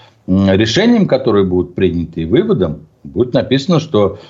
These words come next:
данные факты не подтвердились, нарушения не обнаружены,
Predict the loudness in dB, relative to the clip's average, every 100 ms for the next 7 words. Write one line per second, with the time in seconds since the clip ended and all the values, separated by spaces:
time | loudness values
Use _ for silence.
0 | _ -2 0 2 0 0 -2 -2 -6 -4
1 | -6 -6 -6 0 0 0 -2 -4 -2 0
2 | 0 0 0 -2 -2 -2 -2 -2 -2 0
3 | 2 2 2 0 -4